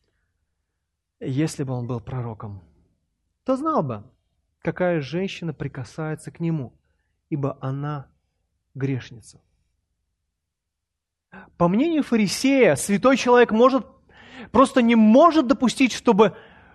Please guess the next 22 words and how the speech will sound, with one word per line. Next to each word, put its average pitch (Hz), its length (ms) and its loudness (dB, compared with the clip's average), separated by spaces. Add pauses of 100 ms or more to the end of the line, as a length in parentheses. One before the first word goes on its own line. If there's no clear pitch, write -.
что-то 320 500 2
греховное 254 840 4
коснулось 220 640 0
к - 80 -20
нему. 117 420 -8 (920)
Чтобы 277 260 4
вот 285 120 6
это 302 140 2
грязное, 220 1040 4 (680)
испорченное 226 1300 2 (200)
особо 320 600 4
просто 285 300 2
даже 277 260 4
прикоснулось 285 720 2
к - 80 -10
нему. 127 320 -4 (640)
Нет. 214 480 -4 (1040)
Логика 330 380 4
фарисея 330 380 4
была 269 240 6
очень 269 280 4
понятная. 233 600 2